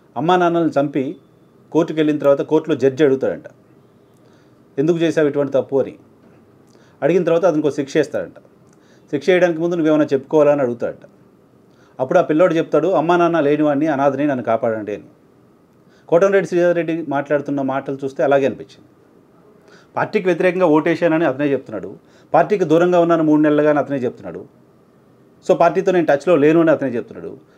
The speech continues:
పార్టీకి వ్యతిరేకంగా నేరుగా పార్టీ అధ్-, అధ్యక్షుడికి, ముఖ్యమంత్రికి వ్యతిరేకంగా ఇప్పటికే అనేక స్టేట్మెంట్లు ఇచ్చాడు. ఇచ్చి పార్టీకి వ్యతిరేకంగా ఓటేసి, విప్కి వ్యతిరేకంగా ఓటేసి తాను మాత్రం ఇప్పుడు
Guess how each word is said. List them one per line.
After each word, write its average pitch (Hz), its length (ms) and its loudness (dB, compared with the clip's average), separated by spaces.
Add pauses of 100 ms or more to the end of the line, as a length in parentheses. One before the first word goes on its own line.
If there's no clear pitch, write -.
(120)
పార్టీకి 170 300 -2
వ్యతిరేకంగా 175 460 -2
నేరుగా 160 280 0
పార్టీ 151 360 0
అధ్-, 123 320 -2
అధ్యక్షుడికి, 147 520 -4
ముఖ్యమంత్రికి 147 460 -4
వ్యతిరేకంగా 139 380 -2
ఇప్పటికే 127 240 -4
అనేక 123 180 -4
స్టేట్మెంట్లు 123 400 -6
ఇచ్చాడు. 85 280 -12 (2000)
ఇచ్చి 190 400 0 (280)
పార్టీకి 156 280 0
వ్యతిరేకంగా 170 400 0
ఓటేసి, 139 640 0
విప్కి 147 260 -4
వ్యతిరేకంగా 160 420 0
ఓటేసి 139 560 -2 (920)
తాను 185 160 2
మాత్రం 185 300 -2
ఇప్పుడు 143 540 -4